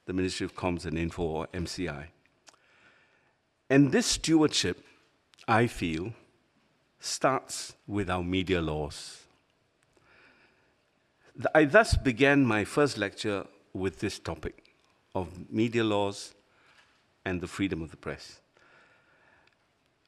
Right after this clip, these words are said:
I then covered the long history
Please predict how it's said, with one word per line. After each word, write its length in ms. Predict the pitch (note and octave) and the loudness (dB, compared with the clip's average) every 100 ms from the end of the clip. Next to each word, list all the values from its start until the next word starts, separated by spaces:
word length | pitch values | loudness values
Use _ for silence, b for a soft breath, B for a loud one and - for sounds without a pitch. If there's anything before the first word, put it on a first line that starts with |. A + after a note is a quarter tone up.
| - | 2
I 100 | C3+ | 4
then 300 | C#3+ A3 C4 | 6 6 6
covered 420 | - F3 D#3+ F3 - - _ _ | 2 0 2 0 -2 -20 _ _
the 160 | - A2+ | -4 0
long 380 | A#2 D3 E3+ C#3+ | 4 4 4 2
history 760 | - B2+ - - G2 D#2 A#2+ | 0 -2 -2 -6 -6 -8 -14